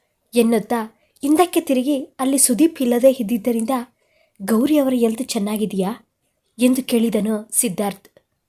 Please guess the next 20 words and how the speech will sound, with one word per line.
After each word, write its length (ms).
"ಆ 140
ಸಿದ್ದು, 600
ಈಗ 200
ಚೆನ್ನಾಗಿಯೇ 600
ಇದ್ದಾಳೆ, 460
ಆದರೆ 580
ಯಾವಾಗ 520
ಏನಾಗುತ್ತದೋ 840
ಗೊತ್ತಿಲ್ಲ" 480
ಎಂದರು 500
ನಿದ್ದೆ 300
ಮಾಡುತ್ತಿರುವ 540
ಗೌರಿ 320
ಅವರ 200
ಕಡೆ 220
ನೋಡುತ್ತಾ. 400
ಸಿದ್ಧಾರ್ಥ್ 520
ಸಣ್ಣಗೆ 380
ನಿಟ್ಟುಸಿರು 460
ಬಿಟ್ಟು, 520